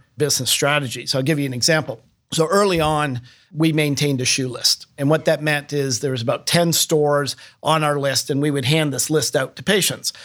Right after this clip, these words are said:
We say, "Hey, you need a pair of shoes. These are trusted people." Well, in, if you hand out a list, you better be a good list. And so Tom and I and, and our spouses, we'd walk in the stores and we'd kind of secret shop and we'd adjust our list. Uh, and it worked all right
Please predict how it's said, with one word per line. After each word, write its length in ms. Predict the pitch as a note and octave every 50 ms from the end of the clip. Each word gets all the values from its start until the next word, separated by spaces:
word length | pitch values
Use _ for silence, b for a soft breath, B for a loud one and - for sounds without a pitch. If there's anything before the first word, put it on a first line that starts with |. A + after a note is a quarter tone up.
| B B B
We 80 | D#3 D3+
say, 200 | - D3+ C3 C3+
"Hey, 180 | D3 E3+ F3
you 120 | E3 D3+ D3+
need 160 | D#3 D3+ C3+
a 40 | A#2+
pair 180 | C3+ D3 C3
of 60 | B2 -
shoes. 380 | - G3 F#3+ F#3+ F3+ E3 C#3
These 200 | D#3 D#3+ D3+ -
are 60 | D3
trusted 420 | B2+ - D3 A#2+ - - - - -
people." 360 | E3 E3+ D#3+ - - - b b b b
Well, 380 | - G#3 G3+ G3 F#3 F#3 - _ _ _ _ _ _ -
in, 160 | F#3+ F3 F#3+
if 200 | F#3+ F#3+ E3+ D3
you 120 | F3+ F#3
hand 240 | F#3+ G3+ G3 F#3 F3
out 100 | E3 D3+
a 60 | C3
list, 240 | C#3+ E3 D3+ - -
you 40 | C3
better 220 | A#2 D#3+ D3+ A#2+
be 120 | A2+ A#2+ A2+
a 60 | A2+
good 300 | A2 C3 C3 A#2 A2+ B2 _ _ -
list. 420 | B2+ C3+ C#3 - - - - - -
And 140 | D3 D3+
so 480 | C3 - F#3 E3 D#3+ D#3 D#3 D3 C#3 - b b b b b
Tom 260 | - D#3+ E3 E3+ D#3+
and 100 | D3+ C#3
I 200 | C3+ C3+ C#3 C#3+
and, 300 | C#3+ C#3+ C#3 C3 A#2+ B2+
and 140 | - D3 C3+
our 80 | C3+ B2+
spouses, 500 | - - B2+ A#2 B2+ A#2+ E3 D#3 - D#3
we'd 160 | E3 F3 E3+
walk 260 | D#3 D3+ C3+ D3+ -
in 120 | D#3 C#3+ C#3+
the 60 | C#3
stores 380 | - - B2+ A#2+ B2 C3+ B2
and 120 | D3 C#3 C#3
we'd 140 | C#3 B2 -
kind 140 | C#3+ A#2+
of 60 | A#2+ -
secret 320 | - B2+ A#2 - - -
shop 380 | - - A#2 A#2+ C#3 - - D3
and 160 | C3 C3 C3+
we'd 140 | D3 C#3+ C3+
adjust 380 | C3 B2 C#3 C3+ B2+ - -
our 140 | C#3+ B2+ B2
list. 380 | C3 D#3+ F3 D3 - - - B B B B B B B B B
Uh, 400 | B C#3 C#3+ D3+ D#3 D3 D3 C#3+ - -
and 440 | E3 E3+ E3+ E3 D3+ D3+ C#3+ - -
it 60 | E3+
worked 280 | E3+ F3 B3 C4+ C4+ -
all 200 | F#3+ E3 D#3 D3+
right 260 | D#3 D#3+ D#3 C#3+ -